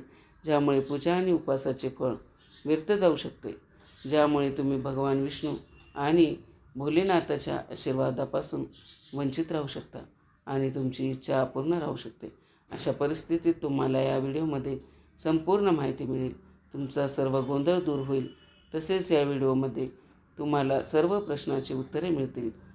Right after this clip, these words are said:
तरीही जर तुम्हाला काही समजले नाही किंवा तुम्हाला काही विचारायचे असेल, तर तुम्हाला काही प्रश्न असतील,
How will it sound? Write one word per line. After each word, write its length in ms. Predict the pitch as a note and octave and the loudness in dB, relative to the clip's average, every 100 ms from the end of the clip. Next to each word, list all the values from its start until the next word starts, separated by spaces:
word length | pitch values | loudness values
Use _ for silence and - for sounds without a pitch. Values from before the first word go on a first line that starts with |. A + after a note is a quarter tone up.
| - - | -10 0
तरीही 440 | D3+ D#3+ E3+ C#3+ - - _ - | 2 4 4 4 -2 -20 _ -10
जर 160 | C3+ F#3 | 2 2
तुम्हाला 480 | - E3 D3+ D3 C#3+ | 4 0 2 0 -2
काही 280 | C#3+ C#3 C#3+ | -2 -4 -4
समजले 520 | D3 C3+ C#3 D3 E3 | -4 -4 -2 2 2
नाही 240 | C#3+ C3+ - - - - | 0 -6 -12 -20 -20 -6
किंवा 200 | D#3+ F#3 | -2 0
तुम्हाला 360 | G3 E3+ D3 C#3+ | 4 4 4 0
काही 240 | C#3+ C#3 | -2 -6
विचारायचे 560 | C3+ C3+ C3+ C3 C3 - | -4 -4 0 0 0 0
असेल, 420 | C#3 - E3 E3+ - - _ - | -2 -2 -4 -6 -18 -20 _ -2
तर 180 | D3+ C#3 - - - - _ - | 0 0 -2 -18 -20 -20 _ -6
तुम्हाला 340 | C#3 C#3 C3+ | -2 0 0
काही 240 | C3+ C#3 C#3 | 0 -2 -4
प्रश्न 400 | C#3 D3 D3 F#3+ | 0 0 2 4
असतील, 460 | E3+ - C#3 - | 2 0 -6 -6